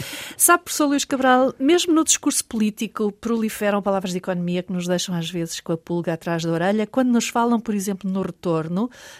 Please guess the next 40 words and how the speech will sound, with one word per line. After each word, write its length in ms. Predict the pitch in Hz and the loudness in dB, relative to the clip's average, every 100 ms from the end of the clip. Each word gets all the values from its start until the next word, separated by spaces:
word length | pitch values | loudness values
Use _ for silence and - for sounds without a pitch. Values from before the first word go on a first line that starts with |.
| - | -4
de 80 | 185 | 0
certos 520 | - 202 185 - 185 | 4 4 2 -4 0
eventos 580 | 202 170 175 175 - - | 0 2 -2 -2 -8 -8
mais 480 | 175 180 185 175 160 | 0 2 2 0 -2
ou 80 | 165 | -4
menos 400 | 165 170 170 170 | -4 -4 -4 -2
lúdicos, 560 | 175 185 190 220 - - - - - - | 0 0 -2 -4 -8 -12 -18 -18 -20 -8
é 120 | 277 | -8
possível 400 | - - 254 240 | -4 0 2 2
tirar 260 | 233 226 220 | 0 -4 -2
a 80 | 214 | -2
prova 240 | 214 202 | -2 -2
dos 160 | 190 220 | -4 -2
nove 300 | 185 175 175 | -2 -2 -2
a 20 | |
essas 320 | 170 - 165 | -2 -4 -6
contas? 460 | - 123 139 151 185 | -6 -10 -8 -8 -8
Isto 200 | - 202 | -6 -6
é, 60 | |
quando 220 | 196 226 240 | -2 -2 -2
os 320 | 220 - - 214 214 | -4 -4 -2 -2 -2
políticos 600 | 220 226 240 226 - 208 | -2 -2 -2 -8 -8 -4
nos 240 | 202 185 | -4 -4
dizem 420 | 202 208 190 196 | -4 -2 -2 -6
que 180 | 185 - | -8 -8
um 160 | 196 202 | -2 -2
investimento 460 | 202 - 185 190 | -2 -6 -6 -6
estratégico 640 | - 190 185 185 180 170 185 | -8 -10 -6 -6 -4 -6 -6
nos 140 | 185 | -6
vai 140 | 190 180 | -6 -4
dar 160 | 175 | -4
retorno, 640 | 175 - 185 175 170 165 170 - - - - - - | -6 -6 -4 -2 -2 -6 -8 -16 -20 -20 -20 -20 -6
é 120 | 202 | -2
melhor 280 | 202 202 202 | 2 2 2
não 120 | 202 | 0
acreditarem 500 | 190 190 190 185 190 | -2 -4 -2 -2 -2
numa 160 | 185 175 | -4 -6
coisa 220 | 180 175 | -6 -4
nem 120 | 170 | -4
noutra? 320 | 147 - 220 | -6 -8 -10